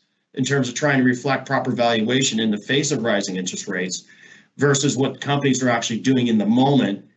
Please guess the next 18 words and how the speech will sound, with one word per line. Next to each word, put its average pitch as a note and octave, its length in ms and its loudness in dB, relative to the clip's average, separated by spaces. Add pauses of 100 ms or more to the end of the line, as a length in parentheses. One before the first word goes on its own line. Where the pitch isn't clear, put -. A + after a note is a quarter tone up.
(240)
in B2 160 2
dealing E3 400 4
with G2 260 -6 (520)
rising G2+ 340 -2
interest E2 320 -12
rates. - 340 -16 (1040)
That D#3+ 340 2
has G#3 260 2
largely, D#3 420 2
we C#3+ 180 4
think, C3 420 -2 (120)
transpired. B2+ 1000 0
It's, - 140 -8
it's A#2+ 260 -6
largely B2 520 0
over, B2+ 320 2
we D3 180 4
think. C#3+ 440 -2